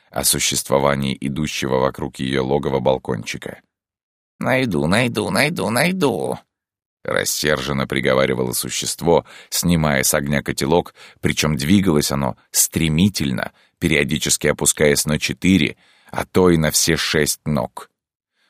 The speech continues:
Убрав посуду и погремев чем-то в углу за большим камнем, оно подбежало к костру и, раскидав угли,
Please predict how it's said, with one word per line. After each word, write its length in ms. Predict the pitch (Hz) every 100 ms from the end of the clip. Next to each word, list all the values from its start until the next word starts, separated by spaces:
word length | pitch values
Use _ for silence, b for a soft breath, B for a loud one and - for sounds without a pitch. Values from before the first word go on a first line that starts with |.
| _
Убрав 440 | 87 80 120 117 -
посуду 520 | 80 - 117 110 76
и 80 | 69
погремев 580 | - 71 76 82 82
чем-то 360 | - 80 69 71
в 80 | 65
углу 320 | 67 82 87
за 100 | 71
большим 460 | 65 67 - 65 60
камнем, 500 | 85 82 73 60 - B B
оно 260 | - 82 78
подбежало 500 | 76 65 71 73 65
к 60 | -
костру 520 | 58 60 - 90 85 - b b
и, 120 | 110
раскидав 640 | 92 90 - 87 73 69 -
угли, 420 | - 107 87 67